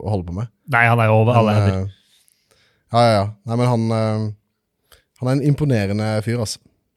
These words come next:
Speaker 2: Mm.
Speaker 1: Jeg kan, eh, jeg må, jeg må ta en liten anbefaling på slutten her, eh, før vi avslutter, Rikard. Og det er i stad, så jeg vet ikke hvis dere har Amazon Prime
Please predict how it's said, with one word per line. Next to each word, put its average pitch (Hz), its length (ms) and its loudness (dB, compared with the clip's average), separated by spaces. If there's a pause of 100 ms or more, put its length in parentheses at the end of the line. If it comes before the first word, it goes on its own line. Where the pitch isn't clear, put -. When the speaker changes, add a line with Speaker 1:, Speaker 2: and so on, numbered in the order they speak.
(200)
Speaker 2:
Mm. 123 200 -4 (1500)
Speaker 1:
Jeg 120 100 -2
kan, 147 220 2
eh, 147 120 2
jeg 147 80 2
må, 143 140 4
jeg 135 120 0
må 139 180 2
ta 143 100 -2
en 135 80 2
liten 117 220 -2
anbefaling 101 320 -2
på 104 80 -4
slutten 98 260 -8
her, 95 220 -2
eh, 95 60 -2
før 95 180 -6
vi 90 160 -6
avslutter, 90 640 -8
Rikard. 98 320 -8
Og 101 80 -8
det 117 80 0
er 113 160 2 (200)
i 120 40 -4
stad, 113 260 -2 (240)
så 113 160 -8
jeg - 40 -8
vet 123 120 -2
ikke 123 100 0
hvis 120 140 0
dere 117 160 -4
har 107 300 2
Amazon 98 340 -4
Prime 107 400 -2